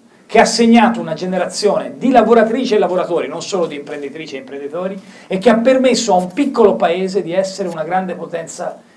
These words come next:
industriale nel mondo. Noi siamo lì, in quella storia lì, e se siamo convinti e consapevoli della nostra forza, siamo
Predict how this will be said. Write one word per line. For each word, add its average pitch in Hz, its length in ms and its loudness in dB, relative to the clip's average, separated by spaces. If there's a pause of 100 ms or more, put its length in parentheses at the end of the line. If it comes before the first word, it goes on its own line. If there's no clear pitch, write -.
(120)
industriale 170 600 -4
nel 147 140 -10
mondo. - 320 -18 (320)
Noi 240 260 6
siamo 233 300 2
lì, 190 340 -4 (760)
in 196 300 0
quella 262 360 6
storia 214 380 2
lì, - 280 -8 (800)
e 208 120 0
se 220 200 0
siamo 269 340 2
convinti 233 480 2
e - 60 0
consapevoli 208 500 0
della 165 160 -4
nostra 214 300 -4
forza, 233 400 -2
siamo 160 320 -8